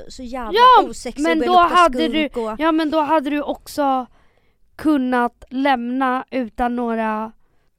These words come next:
Speaker 2: alltså, det hade inte varit något problem.
Speaker 1: Mm.
Speaker 2: Det är lite svårare när man har fucking barn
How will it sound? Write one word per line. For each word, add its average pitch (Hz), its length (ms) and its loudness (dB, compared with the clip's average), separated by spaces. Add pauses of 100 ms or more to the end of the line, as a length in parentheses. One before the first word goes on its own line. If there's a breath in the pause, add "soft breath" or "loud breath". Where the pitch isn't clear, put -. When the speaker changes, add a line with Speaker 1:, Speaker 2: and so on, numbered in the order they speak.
Speaker 2:
alltså, 233 680 -6 (240)
det 247 160 -12
hade 240 300 -6
inte 233 160 -10
varit 240 140 -6
något 240 180 -8
problem. 285 540 -6
Speaker 1:
Mm. 226 160 -14 (800)
Speaker 2:
Det 294 80 -2
är 262 340 -2
lite 262 360 -4
svårare 269 340 -2
när 226 80 -4
man 220 200 -4
har 220 60 -6
fucking 214 560 -10
barn 254 480 -2